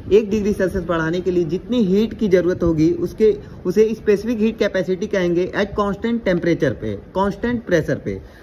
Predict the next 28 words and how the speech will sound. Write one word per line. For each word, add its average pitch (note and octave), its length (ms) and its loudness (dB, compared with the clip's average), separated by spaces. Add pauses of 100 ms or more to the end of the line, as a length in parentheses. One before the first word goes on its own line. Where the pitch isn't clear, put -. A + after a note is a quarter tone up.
(180)
तो G#3+ 160 6
इसे B3+ 220 0
स्मॉल A3+ 580 -2
सीपी, F#3+ 220 -2
ये A3+ 180 0
सारा A#3 340 -2
सीबी G#3 400 0
भी A3+ 160 2
small G#3 260 -2
सीबी G#3 240 -2
था, G#3 220 -4 (280)
ये F#3+ 100 4
small G3+ 320 -2
सीपी G3+ 360 0
है, E3+ 260 2
small G#3+ 300 -4
C G#3+ 140 -4
P G#3 160 -4
equals F#3+ 260 -2
to G3 220 -6
Q G#3+ 140 0 (460)
by F3 120 2 (220)
M A3 160 2
into G3+ 260 0
delta D#3 420 2
T A2 120 0 (1000)
ये F3+ 160 6
होगा। F#3 340 2